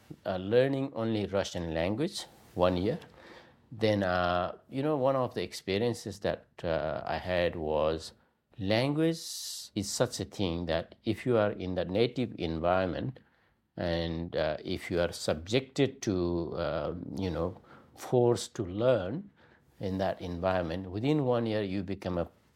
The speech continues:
perfect natural, uh, native speaker. So,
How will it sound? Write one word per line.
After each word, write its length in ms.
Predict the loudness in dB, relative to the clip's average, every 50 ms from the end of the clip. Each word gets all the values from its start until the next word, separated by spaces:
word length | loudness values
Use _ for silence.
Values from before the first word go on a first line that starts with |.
| _ 2
perfect 600 | 4 4 4 4 2 -2 -2 -2 -2 -12 -12 -8
natural, 720 | -4 0 2 2 2 2 0 -4 0 0 0 0 0 -6 -10 -16 -20 -20 -20 -20 -20 _ -10
uh, 640 | -4 0 0 2 2 2 2 0 0 0 0 -2 -4 -4
native 480 | -4 0 2 2 0 0 -2 -6 -4 -2
speaker. 520 | -4 -4 -2 -2 -4 -2 -2 -2 -4 -4
So, 500 | -4 -4 0 2 4 4 4 4 2 0